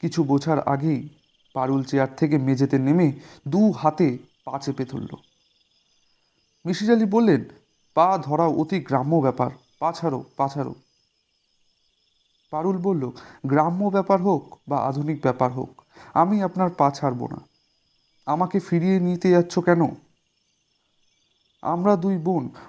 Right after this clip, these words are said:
মহা বিপদে পড়েছি, আপনি আমাদের বিপদ থেকে উদ্ধার করবেন। কী রকম বিপদ শুনলে আপনি চমকে উঠবেন।" "কী রকম বিপদ? বলো।" "আমাদের মৃত শ্বশুর ফিরে এসছেন,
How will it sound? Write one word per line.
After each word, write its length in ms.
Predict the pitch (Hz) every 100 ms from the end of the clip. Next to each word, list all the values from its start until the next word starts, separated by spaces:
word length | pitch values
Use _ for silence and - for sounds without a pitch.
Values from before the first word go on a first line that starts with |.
| -
মহা 420 | 170 196 175 202
বিপদে 340 | 170 147 143 135
পড়েছি, 420 | 131 127 123 143 - _ _ _ _ -
আপনি 340 | 139 151 165
আমাদের 320 | 156 156 165
বিপদ 320 | 135 139 147
থেকে 160 | 147 156
উদ্ধার 380 | 147 127 160 156
করবেন। 340 | 156 139 - - _ _ _ _ _ _ _ _
কী 100 | 165
রকম 320 | 180 180 185
বিপদ 280 | 165 170 180
শুনলে 480 | 196 196 180 135 123 - -
আপনি 280 | 156 156 170
চমকে 440 | 185 190 190 196
উঠবেন।" 480 | 190 160 147 120 131 - _ _ _ _ _ _ _ _ _ _ _ _ _ _ _
"কী 100 | 185
রকম 300 | 190 185 180
বিপদ? 300 | 160 147 117 - - _ _ _ -
বলো।" 400 | 135 143 180 - _ _ _ _ _ _ _ _ _ _ _ _ _ _ _ _ _ _ _ _ _ _
"আমাদের 440 | 156 165 185 214 185
মৃত 280 | 156 156
শ্বশুর 440 | 185 185 170 190 180
ফিরে 300 | - 151 190
এসছেন, 500 | 190 - 135 117